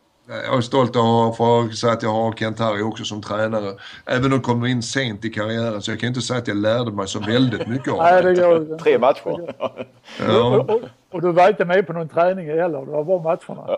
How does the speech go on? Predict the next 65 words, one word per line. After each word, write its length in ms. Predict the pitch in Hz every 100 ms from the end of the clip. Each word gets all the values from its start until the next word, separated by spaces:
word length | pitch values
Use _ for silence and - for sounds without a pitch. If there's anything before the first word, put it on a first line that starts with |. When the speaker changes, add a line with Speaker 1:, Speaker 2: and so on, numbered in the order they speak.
| - - 170 -
Speaker 1:
Det 60 | -
var 120 | 117
bara 160 | 117 127
matcherna. 480 | 113 127 - 123 104 - 120
Det 40 |
var, 460 | 113 117 113 113 117
då 200 | 117 117
är 100 | 117
det, 480 | 120 117 113 113 113 120 123 _ 113 110
nej, 100 | 165 156
jag 100 | 156
undrar, 160 | 185 165 147
ja, 60 |
var 160 | 151 185
det 60 | 135
någon 280 | 139 196
träning? 440 | 135 160 196 131 117
Jag 100 | 135
vet 200 | 151 143
inte 160 | 165
om 80 | 156
det 60 | 143
är 200 | 147 156
Speaker 2:
Ja, 60 | 165
Speaker 1:
inför 140 | 196
Speaker 2:
det 60 | 120
Speaker 1:
kvalet 220 | 147 226
Speaker 2:
kan 120 | 202
Speaker 1:
eller 120 | 180
Speaker 2:
hända, 280 | 214 226 202
Speaker 1:
kom 80 | 190
Speaker 2:
det 80 | 180
kan 260 | - 208 190
hända 220 | 190 208
att 100 | 185
det 80 | 185
var 240 | 180 175
en 220 | 180 175 151
träning 480 | - 165 175 165
dagen 340 | 156 170 160 156
innan 300 | 165 170 143
match 220 | 165 151 -
du 60 |
var 140 | 147 151
med 240 | 156 151
på. 60 | 113
Speaker 1:
Ja, 280 | 117 107 - _ -
att 120 | 113
det 60 | 113
var 140 | 113
något 80 | 110
sånt 120 | 113
där. 60 | 117 120
Men 20 | 127
det 60 | 127
var 140 | 123
ju 60 | 107
så 120 | 113
att 100 | -
säga 340 | 107 107 107
tänkt 380 | 107 120 110 104
som 160 | 107 104
backup 500 | 110 - 117 - -
till, 320 | 113 -
eh, 60 | 65